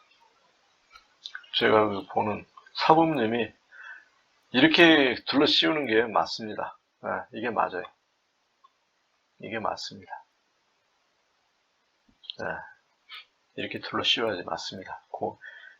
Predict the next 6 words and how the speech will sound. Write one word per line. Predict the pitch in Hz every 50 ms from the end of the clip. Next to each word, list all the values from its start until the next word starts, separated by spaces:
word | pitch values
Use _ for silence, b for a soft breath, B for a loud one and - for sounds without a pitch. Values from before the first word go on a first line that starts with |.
| B -
돌이 | - - 123 127 139 135 113 95 90 90 - _ _ _ -
중앙으로 | - - - 113 117 120 120 120 120 117 113 110 110 110 110 104 95 113 113 95 92 - _ -
또는 | 113 104 104 98 95 87 - -
변 | - - 113 117 117
쪽으로 | - - 120 104 98 95
향해야지 | - 98 95 98 95 92 87 90 95 98 95 90 _